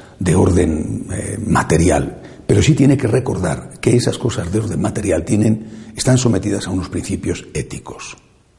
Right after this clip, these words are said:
porque eso es de Dios. Es decir, la moral, la ética, hace referencia a Dios y, por supuesto, implica normas de comportamiento humano.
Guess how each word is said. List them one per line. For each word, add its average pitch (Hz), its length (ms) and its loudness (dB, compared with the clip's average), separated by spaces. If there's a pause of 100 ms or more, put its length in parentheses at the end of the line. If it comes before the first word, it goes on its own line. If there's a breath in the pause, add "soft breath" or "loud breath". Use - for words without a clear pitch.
(280 loud breath)
porque - 240 0
eso 117 180 -2
es 101 100 -2
de 82 100 -8
Dios. - 380 -10 (960 loud breath)
Es - 120 2
decir, - 360 2
la - 120 -2
moral, 95 460 2
la 95 160 -2
ética, - 640 -2
hace 113 200 -2
referencia 90 760 -6
a - 120 -8
Dios 85 380 -2 (180 loud breath)
y, 123 60 4
por 123 140 2
supuesto, - 640 -2 (140)
implica - 540 -2 (380 loud breath)
normas - 400 0
de 104 80 0
comportamiento 76 600 -4
humano. 64 360 -8